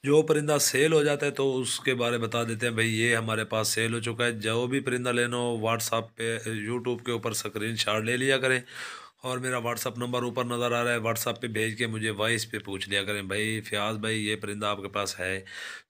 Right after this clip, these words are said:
जो मेरे पास पड़ा हुआ तो ज़रूर बताऊँगा, ये पड़ा हुआ है जो सेल हो गया तो वो भी बता दूँगा। भाई ये दस पेयर हैं वाइट के और अल्हम्दुलिल्लाह बहुत ही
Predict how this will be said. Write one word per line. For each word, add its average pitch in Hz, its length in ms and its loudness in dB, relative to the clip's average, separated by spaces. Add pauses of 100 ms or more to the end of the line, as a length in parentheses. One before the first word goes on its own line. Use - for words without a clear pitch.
जो 120 140 -6
मेरे 120 180 -4
पास 120 300 -2
पड़ा 117 160 -2
हुआ 127 200 0
तो 123 140 -6
ज़रूर 110 280 -4
बताऊँगा, 120 400 -2
ये 113 160 0
पड़ा 113 200 0
हुआ 117 160 0
है 117 80 0
जो 107 80 0
सेल 120 300 0
हो 120 120 -2
गया 113 140 0
तो 104 140 -4
वो 98 180 -2
भी 101 100 -6
बता 95 240 -4
दूँगा। 98 280 -4
भाई 104 160 -2
ये 117 200 0
दस 113 320 -2
पेयर 117 220 0
हैं 117 100 0
वाइट 113 300 0
के 117 260 0 (580)
और 110 520 -6
अल्हम्दुलिल्लाह 117 580 0
बहुत 107 440 -4
ही 127 160 -4